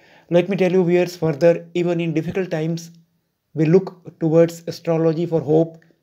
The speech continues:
and insight. There are many people who are asking me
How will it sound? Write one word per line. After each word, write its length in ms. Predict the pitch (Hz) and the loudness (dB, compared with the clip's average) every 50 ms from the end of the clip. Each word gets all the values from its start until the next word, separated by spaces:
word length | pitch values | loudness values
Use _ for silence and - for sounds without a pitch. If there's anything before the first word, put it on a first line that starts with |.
| _ _ _ - | _ _ _ -8
and 240 | 165 156 151 - - - | -8 -8 -8 -8 -6 -6
insight. 640 | 160 151 151 - 156 135 - - - - - - _ _ _ _ _ _ _ _ _ _ _ _ _ _ _ _ _ _ _ _ _ _ _ _ _ _ _ _ _ _ _ _ _ _ _ _ _ _ _ _ _ _ _ _ _ _ _ _ - | -4 -4 -4 -6 -8 -8 -8 -10 -14 -18 -20 -20 _ _ _ _ _ _ _ _ _ _ _ _ _ _ _ _ _ _ _ _ _ _ _ _ _ _ _ _ _ _ _ _ _ _ _ _ _ _ _ _ _ _ _ _ _ _ _ _ -4
There 140 | 143 147 147 | -2 0 0
are 80 | 127 | 0
many 180 | 135 151 156 165 | 2 2 2 4
people 480 | 156 165 160 165 170 165 165 170 170 165 - | 2 2 2 4 4 4 4 2 -2 -8 -10
who 160 | 160 147 156 | -6 -4 -2
are 160 | 156 156 147 | -2 -2 -2
asking 380 | 147 143 139 - - 160 156 151 | -4 -6 -8 -8 -8 -8 -6 -6
me 260 | 151 156 151 156 - | -6 -6 -8 -10 -12